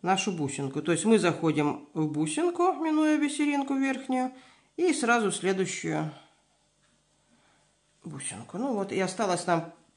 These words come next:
поставить последний наш шарик,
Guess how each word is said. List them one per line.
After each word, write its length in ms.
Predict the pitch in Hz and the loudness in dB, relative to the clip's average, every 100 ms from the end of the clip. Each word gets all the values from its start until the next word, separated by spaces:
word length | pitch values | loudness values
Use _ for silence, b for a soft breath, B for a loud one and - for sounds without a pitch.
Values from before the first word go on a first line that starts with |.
| _ _ _ - | _ _ _ -8
поставить 500 | 165 - 320 359 - | -6 0 2 2 0
последний 720 | 185 - 247 262 240 233 - B B B B | -4 -2 -4 -2 -2 -2 -6 B B B B
наш 340 | 185 175 - - | -2 -2 -2 -6
шарик, 480 | - 143 131 135 | -4 -2 -4 -8